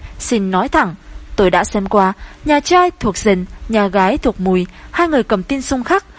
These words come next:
khó có thể cùng nhau đến đầu bạc." Vừa nghe đạo sĩ nói như vậy, Hứa Tĩnh Giao biến sắc, lúc này liền phản bác: "À, đã là thời đại nào rồi còn tin vào mấy chuyện này?"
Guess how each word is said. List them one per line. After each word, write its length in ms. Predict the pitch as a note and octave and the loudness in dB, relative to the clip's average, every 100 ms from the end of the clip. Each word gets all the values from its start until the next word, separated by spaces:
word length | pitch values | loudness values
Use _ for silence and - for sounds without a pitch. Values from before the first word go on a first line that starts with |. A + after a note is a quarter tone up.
| - | -18
khó 220 | - C4 | 0 2
có 140 | C4 G4 | 2 2
thể 160 | C#4+ | 2
cùng 240 | F#3 F#3 F#3+ | 2 -4 0
nhau 220 | G#3+ G#3 | 2 2
đến 200 | G3 C4+ | 0 2
đầu 160 | C4 G3 | 2 2
bạc." 240 | G3+ E3 - - - - - - - - - - | 0 -2 -8 -20 -20 -18 -18 -16 -16 -16 -18 0
Vừa 140 | B3+ | 0
nghe 180 | C4+ D#4+ | 2 2
đạo 180 | C4+ G3 | 2 0
sĩ 200 | - C#4 | -2 -2
nói 220 | C#4+ A#3+ | 0 0
như 140 | D4 C#4 | 0 2
vậy, 220 | B3+ - - - | 2 0 -8 -8
Hứa 160 | - C#4 | 0 0
Tĩnh 180 | C4 C#4+ | 0 0
Giao 240 | C#4 A#3 | 2 2
biến 160 | A3 B3+ | 0 0
sắc, 220 | F#4+ G4+ - - - | 0 0 -8 -6 0
lúc 180 | F#4+ | 0
này 220 | C#4+ A3 G#3 | 2 0 2
liền 220 | G#3+ F#3 | 0 0
phản 240 | A#3+ F3 | -2 2
bác: 200 | D4 G4 - - - - - - - - - | 2 0 -4 -18 -16 -14 -16 -18 -20 -20 -2
"À, 260 | G#3+ A#3 B3 - - | 2 2 -2 -10 -4
đã 220 | A3+ C4 | 2 4
là 120 | F4+ C4+ | 4 2
thời 160 | A#3+ | 0
đại 140 | A3+ G3 | 0 0
nào 180 | G#3+ | 0
rồi 260 | G#3+ A3+ G#3+ - | 2 0 0 0
còn 160 | G3+ | 0
tin 200 | B3+ B3 | 0 0
vào 140 | A#3 G3 | 0 2
mấy 160 | G3 | 0
chuyện 220 | - A#3+ | -2 -2
này?" 220 | G3+ G3+ | 2 0